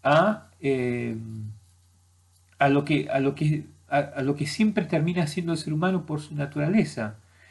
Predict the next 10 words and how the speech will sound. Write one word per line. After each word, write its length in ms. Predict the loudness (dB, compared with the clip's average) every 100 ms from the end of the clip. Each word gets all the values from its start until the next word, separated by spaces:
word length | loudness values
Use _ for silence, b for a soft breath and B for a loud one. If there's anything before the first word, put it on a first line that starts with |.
| b -10
Entonces, 680 | -2 2 2 2 0 0 -6 -20 _ _ _ _ _ _ _ _ _ -16 -16 -2
tenemos 300 | 2 2 2
que 80 | 2
darnos 240 | 2 0
cuenta 540 | -2 -2 -2 -4 -4 b b b b _
que 440 | 2 4 4 0 -2
hay 140 | 2 2
una 180 | 2
conversación 720 | 0 0 0 -2 -6 -6 -6 -10 _ _ -6
entre 580 | -6 -6 -6 -6 -6